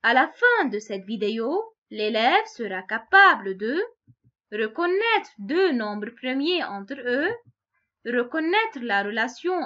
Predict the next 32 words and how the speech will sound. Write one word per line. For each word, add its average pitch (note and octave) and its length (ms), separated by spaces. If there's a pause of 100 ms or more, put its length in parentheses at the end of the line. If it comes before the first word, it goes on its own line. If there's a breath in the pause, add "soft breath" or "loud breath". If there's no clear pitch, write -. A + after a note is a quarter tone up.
(120)
A F4 340
fois A3 160
B G#3 80 (220)
égale G#3 480 (120)
P G3 100
P A3+ 160
C C4 160
M D#4+ 340
de A#3+ 80
A A#3+ 260
et G#3 80
B C#4+ 340 (420)
fois C#4+ 300 (280)
P A3+ 100
G A#3+ 140
C E4+ 200
D F#4 280
de C4 80
A C#4+ 320
et B3 80
B, C#4 320 (360)
où E4 200 (320)
A B3 320
et E4+ 60
B D4+ 100 (300)
sont G#3+ 280
deux G3 260
entiers D4+ 340
naturels. F4 640 (720)
S'il G#3+ 220
vous C#4 100
plaît G4+ 300